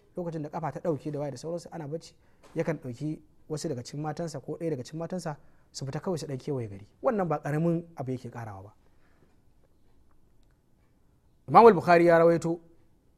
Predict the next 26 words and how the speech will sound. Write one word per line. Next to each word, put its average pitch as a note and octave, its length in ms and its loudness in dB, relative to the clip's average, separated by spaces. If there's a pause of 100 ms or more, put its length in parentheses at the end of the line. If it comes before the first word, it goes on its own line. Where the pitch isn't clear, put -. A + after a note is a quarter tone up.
(140)
cewar F#3+ 260 4
mai E3 100 2
manzon C#3+ 280 0
Allah G3 200 2
sallallahu D#3+ 520 -2
alaihi C#3+ 240 -4
wa D3 80 -8
alihi D3 200 -6
wa C3 60 -8
sallama C3+ 360 -10
idan B2+ 200 -12
dare C#3 160 -6
yayi, D3+ 240 -6 (1200)
kana E3 220 2
bil C3+ 140 -2
laili D3+ 240 0
sara D#3+ 320 2
ma C#3 180 -2
Aisha A2+ 400 -14
ya G#2+ 60 -14
tahaddath. A2 400 -18 (1700)
Idan C3 200 -8
dare D3 200 0
yayi C#3+ 260 -4 (260)
sai - 180 -10
ya B2+ 220 -6